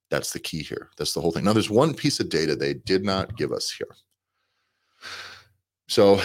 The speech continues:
this data that they reference when we talk about eighty percent of the revenue in their CrossFit gyms, of the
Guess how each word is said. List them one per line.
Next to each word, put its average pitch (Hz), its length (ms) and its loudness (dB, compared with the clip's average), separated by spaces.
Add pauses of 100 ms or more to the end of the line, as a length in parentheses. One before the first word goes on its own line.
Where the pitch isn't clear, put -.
(180)
this - 380 2
data 104 320 4
that 90 160 0
they 87 100 2
reference 76 420 0
when 76 120 -2
we 78 40 -2
talk 73 240 -2
about 76 240 0
eighty 95 160 2
percent 98 260 -2
of 90 60 2
the 85 60 2
revenue 82 520 0 (160)
in 80 180 -6
their 76 120 -2
CrossFit - 460 -4
gyms, 69 400 -4
of 67 140 -6
the 69 140 -6